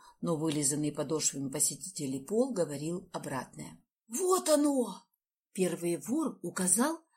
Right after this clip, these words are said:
на неприметный, потрёпанный временем шкафчик со стеклянными дверцами, сквозь которые заманчиво поблескивало красное сочное варенье.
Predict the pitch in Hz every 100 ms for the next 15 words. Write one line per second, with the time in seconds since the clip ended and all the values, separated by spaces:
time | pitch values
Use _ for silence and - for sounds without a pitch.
0 | _ 170 170 170 - 170 190 269 339 311
1 | 294 208 196 233 247 277 269 240 262 269
2 | 262 277 - - 277 - 190 - 170 -
3 | 202 190 180 156 156 180 202 180 180 -
4 | - 143 135 - - 180 - - - -
5 | 277 311 233 165 139 147 151 202 330 285
6 | - 190 - - 143 143 147 277 339 -
7 | 285 269 269 269 - - - 208 277 285
8 | - 240 240 240 - - - - 233 240
9 | - 185 185 190 - _ 127 143 214 208
10 | 196 147 151